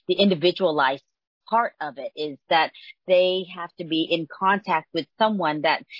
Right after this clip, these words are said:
can guide them through the process. For one, it, it has to be safe. We really have to view exercise as a dosing mechanism. How do we dose exercise,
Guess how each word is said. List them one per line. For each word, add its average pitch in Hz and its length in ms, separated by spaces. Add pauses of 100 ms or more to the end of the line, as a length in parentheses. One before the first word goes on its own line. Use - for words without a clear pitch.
(160)
can 196 160
guide 160 340
them 165 160
through 165 140
the 151 200
process. 156 600 (180)
For 160 180
one, 151 500 (240)
it, 190 280
it 185 120
has 175 240
to 175 40
be 156 260
safe. 123 260 (100)
We 185 140
really 226 240
have 196 220
to 151 320
view 156 240
exercise 147 680 (100)
as 143 220 (100)
a 156 100
dosing 147 500
mechanism. 135 520 (260)
How 196 160
do 208 80
we 196 180
dose 156 260 (140)
exercise, 151 640